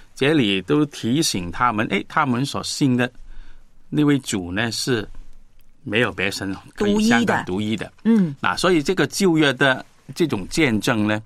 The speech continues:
Speaker 1: 在神的百姓里面呢，已经很早呢就提出来的。
Speaker 2: 是。
Speaker 1: 所以今天差传呢，我们，呃，要小心，只有独一的主。这样说的意思，因为现在这个世界呢，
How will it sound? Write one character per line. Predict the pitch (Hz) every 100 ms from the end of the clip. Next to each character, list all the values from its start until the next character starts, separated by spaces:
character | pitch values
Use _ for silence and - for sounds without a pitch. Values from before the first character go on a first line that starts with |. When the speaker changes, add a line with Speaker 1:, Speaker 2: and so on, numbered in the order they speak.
| _ _
Speaker 1:
在 | - 175 135 113 101 - -
神 | 127
的 | 170
百 | - - -
姓 | - 147
里 | 104
面 | 95 123
呢， | 127
已 | 117
经 | 95 143
很 | - - 123 170
早 | - 104 87 90
呢 | 113 123
就 | 139 110
提 | - 104
出 | 101
来 | 127 85 92
的。 | - - -
Speaker 2:
是。 | - -
Speaker 1:
所 | 220
以 | 156
今 | - 202
天 | 196 196
差 | 185 196
传 | 190 131 131
呢， | 160
我 | 143 101
们， | 98 104 147 - - - - -
呃， | - 110 107 -
要 | - 147
小 | - 101
心， | - 143 147 - - - -
只 | -
有 | 131
独 | - 120
一 | 143
的 | 139
主。 | 127 - 92 - - - -
这 | - 233
样 | 196 151 -
说 | - 196 196
的 | 190
意 | - - 180
思， | 190
因 | 190 208
为 | 180 123 - - - - - -
现 | - 214
在 | 190 175
这 | 190
个 | 175
世 | 143 170
界 | 143 160
呢， | 143